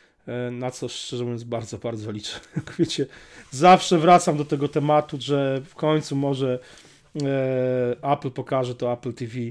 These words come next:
które będzie konsolą domową, takim domowym centrum rozwy-, rozrywki, gdzie będzie można trzymać na tym filmy, ale może nawet nie film, może tr-,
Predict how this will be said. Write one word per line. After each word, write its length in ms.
które 180
będzie 260
konsolą 580
domową, 360
takim 240
domowym 360
centrum 340
rozwy-, 380
rozrywki, 360
gdzie 100
będzie 240
można 320
trzymać 340
na 80
tym 140
filmy, 640
ale 100
może 300
nawet 240
nie 80
film, 220
może 360
tr-, 120